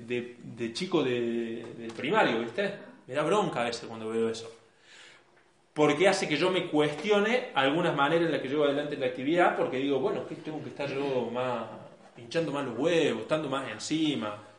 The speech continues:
eh, negándole, entre comillas, juntarme a personas si no hacen ciertas acciones? Digo, hay que, hay que llegar a ese punto para que las personas nos demos cuenta de que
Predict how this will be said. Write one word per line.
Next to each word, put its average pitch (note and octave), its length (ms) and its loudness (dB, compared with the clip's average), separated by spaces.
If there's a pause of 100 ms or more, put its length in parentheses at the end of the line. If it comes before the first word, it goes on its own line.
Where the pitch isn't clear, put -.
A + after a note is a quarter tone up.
(180)
eh, A2+ 680 -2 (680)
negándole, C3+ 1080 2
entre D3+ 260 0
comillas, A#2+ 920 0
juntarme C3 560 2
a A#2 80 -2
personas C3+ 360 -2
si A#2+ 140 -6
no B2 140 -2
hacen A#2 340 -6
ciertas B2 320 -4
acciones? B2+ 640 -2
Digo, B2 160 -8 (800)
hay F#3+ 200 -2
que, - 260 -8
hay F#3+ 140 2
que E3+ 180 -2
llegar C#3 260 2
a E3 40 2
ese D#3 180 -2
punto D3+ 420 -4
para A2+ 160 -2
que A#2+ 140 -6
las A#2+ 180 -8
personas C#3+ 380 -8
nos B2 100 -8
demos C3+ 220 -6
cuenta D#3 260 -4
de A#2+ 140 0
que A2+ 160 -8